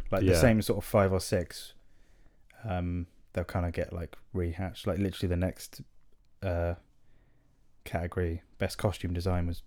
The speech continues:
Speaker 1: oh, that was won by Little Women. But, um, again, The Irishman, Jojo Rabbit, Joker, and Once Upon a Time.
Speaker 2: <laughs> Yeah.
Speaker 1: <laughs> They were all nominated.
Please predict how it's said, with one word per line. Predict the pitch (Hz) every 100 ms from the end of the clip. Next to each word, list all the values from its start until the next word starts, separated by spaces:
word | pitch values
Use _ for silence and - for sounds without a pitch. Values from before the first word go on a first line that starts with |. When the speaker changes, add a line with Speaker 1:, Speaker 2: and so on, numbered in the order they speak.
| -
Speaker 1:
oh, | 104
that | 110 104
was | 101
won | 92
by | 90 90
Little | 90 -
Women. | 90 87 90 -
But, | 95 -
um, | 92 87 87 - - - - - -
again, | - 110 92 87 87 -
The | 92
Irishman, | 87 85 92 85
Jojo | 87 87
Rabbit, | 87 87 80
Joker, | 92 87 90
and | 85
Once | 87 82
Upon | 90
a | 87
Time. | 90 87 87 143 - -
Speaker 2:
<laughs> | - -
Yeah. | 95 87 - -
Speaker 1:
<laughs> | - -
They | 110 98
were | 90
all | 90
nominated. | 92 90 87 82